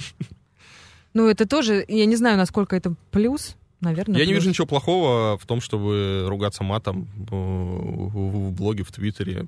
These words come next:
Speaker 1: потому что, на мой взгляд, там мат — это неотъемлемая часть, э, русского языка. А, ну,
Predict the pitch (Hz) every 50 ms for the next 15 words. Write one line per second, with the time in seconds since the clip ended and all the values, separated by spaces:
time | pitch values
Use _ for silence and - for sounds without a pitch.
0 | - - 95 98 95 95 92 - - 92 87 92 90 90 98 104 101 98 98 92
1 | - - 175 180 165 101 95 98 110 117 - 92 - 98 92 92 92 92 - 107
2 | 107 104 101 98 95 95 90 85 - - 110 101 - - - - 98 95 95 90
3 | 85 98 104 107 - - - 101 95 95 98 98 92 - 98 - - - - -
4 | - - _ _ - - 190 95 95 95 95 92 92 90 90 90 87 90 87 87
5 | 92 92 165 - _ _ _ - 123 127 110 92